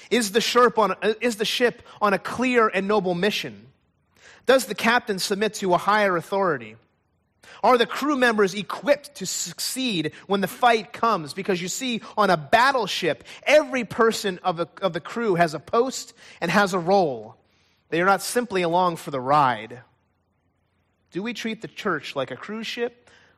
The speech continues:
or like a battleship? Because, friends, everyone has a role,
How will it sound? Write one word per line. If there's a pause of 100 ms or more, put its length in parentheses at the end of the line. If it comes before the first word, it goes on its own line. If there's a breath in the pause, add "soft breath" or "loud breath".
or
like
a
battleship? (1080)
Because,
friends,
everyone
has
a
role,